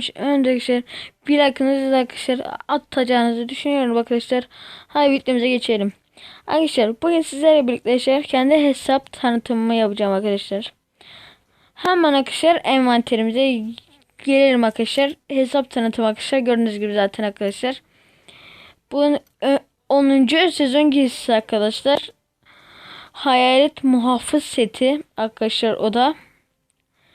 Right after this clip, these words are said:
Şimdi arkadaşlar bu-, buna bakalım. Dokuzuncu sezon giysisi.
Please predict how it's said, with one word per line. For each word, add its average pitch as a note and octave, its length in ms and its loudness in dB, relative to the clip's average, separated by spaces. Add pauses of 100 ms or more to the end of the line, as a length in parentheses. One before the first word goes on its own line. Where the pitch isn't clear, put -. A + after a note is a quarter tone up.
(260)
Şimdi B3+ 220 -6
arkadaşlar B3 420 0
bu-, A#3+ 560 -4 (520)
buna B3+ 220 2
bakalım. C4 580 0
Dokuzuncu C4+ 760 2
sezon C4+ 460 0
giysisi. A#3+ 640 -2